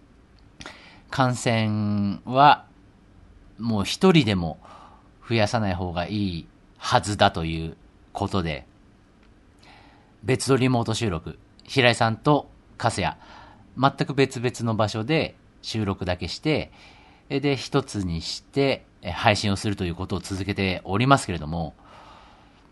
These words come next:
いやー、粕谷がね、新型コロナウイルス陽性になって、あんなに辛い状況になるとは本当に想像してなかっ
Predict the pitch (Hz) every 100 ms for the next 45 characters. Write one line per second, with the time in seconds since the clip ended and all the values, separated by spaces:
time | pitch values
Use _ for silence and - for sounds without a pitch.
0 | _ _ - 113 123 131 123 117 - 131
1 | - 117 90 80 87 95 92 90 - -
2 | - - - _ _ _ _ _ _ _
3 | _ _ _ _ _ _ _ _ _ _
4 | _ - 113 107 104 104 104 101 101 90
5 | - 92 90 95 90 92 110 - - _
6 | 85 73 - - - - - - - -
7 | - - - - - 101 117 131 135 135
8 | 127 127 123 - - 113 113 107 92 104
9 | 101 104 95 95 101 90 80 78 76 73
10 | 101 107 107 95 - 107 107 107 101 -
11 | 117 110 104 87